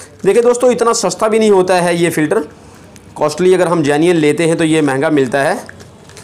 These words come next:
लेकिन अगर हम छोटी सी गलती करते हैं इसमें petrol डाल के इसको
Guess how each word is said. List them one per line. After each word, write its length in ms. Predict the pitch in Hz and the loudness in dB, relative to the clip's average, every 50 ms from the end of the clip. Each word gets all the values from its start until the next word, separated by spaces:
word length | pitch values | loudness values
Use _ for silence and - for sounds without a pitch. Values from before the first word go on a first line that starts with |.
| - - - - - | -20 -20 -20 -10 -2
लेकिन 280 | 170 185 185 226 247 240 | -2 0 0 0 -2 -2
अगर 340 | - - 185 202 214 240 | -2 -4 -2 0 0 0
हम 300 | 226 208 202 202 214 208 | 0 0 0 0 0 -2
छोटी 320 | 185 - - 202 185 214 220 | -4 0 -2 -2 0 0 -2
सी 120 | 190 214 | -2 0
गलती 320 | 175 170 165 160 165 202 180 | 0 0 -2 0 -2 -2 -2
करते 280 | 185 175 - - 185 | -2 -2 -2 -2 -2
हैं 200 | 190 185 185 185 185 | 0 2 2 2 2
इसमें 300 | 180 185 - 185 185 165 | 2 2 0 -2 -2 0
petrol 360 | 160 151 151 160 156 165 165 | -2 -4 -2 0 0 0 0
डाल 260 | 156 147 147 147 156 | 2 2 2 2 0
के 220 | 147 151 156 156 156 | 0 0 0 0 0
इसको 300 | 147 147 - - 165 156 | 0 -2 -2 -2 -2 -2